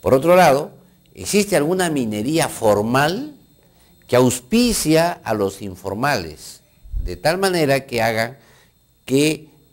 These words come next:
ellos compitan con los formales en los lugares donde ellos no pueden competir. Y esto es el caso de la Conga.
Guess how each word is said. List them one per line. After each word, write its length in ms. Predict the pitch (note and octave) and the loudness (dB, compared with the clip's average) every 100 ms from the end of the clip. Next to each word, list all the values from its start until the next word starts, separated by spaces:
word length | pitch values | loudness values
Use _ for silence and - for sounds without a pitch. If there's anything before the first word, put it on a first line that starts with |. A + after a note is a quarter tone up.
| - - | -20 -4
ellos 600 | A2+ A#2 A#2 A#2 A#2+ - _ _ _ _ _ _ _ _ _ _ | -2 0 2 0 -2 -8 _ _ _ _ _ _ _ _ _ _
compitan 720 | - C#3+ C#3 A3 A3+ - A#2+ G#2+ | 0 0 0 -2 0 0 -2 -2
con 160 | F#2+ | -6
los 140 | E2+ - | -6 -10
formales 920 | - F2 G#2 A#2+ G2 G2 - - _ _ - | -8 -6 -2 -2 -2 -4 -12 -20 _ _ -20
en 140 | E2+ | -16
los 80 | E2 | -12
lugares 420 | E2+ F2+ G#2+ A2+ | -6 -2 0 -2
donde 320 | G2+ F2+ F#2 A2 | -6 -10 -10 0
ellos 600 | E3+ F3+ C3+ G#2 G2+ F2+ | 4 6 4 -4 -8 -12
no 160 | E2+ | -16
pueden 360 | E2 F2 F2 E2 | -14 -10 -10 -12
competir. 600 | D#2+ C#2+ C#2 - - A1 _ _ _ _ _ _ _ _ _ | -18 -20 -20 -20 -20 -20 _ _ _ _ _ _ _ _ _
Y 140 | D3+ G#3+ | 0 2
esto 160 | G#3+ | 2
es 60 | D#3+ | -4
el 80 | C#3 | -6
caso 240 | E3 D#3+ | -8 -6
de 40 | |
la 100 | D#3 | -6
Conga. 300 | D#3 C#4 - | -6 -12 -14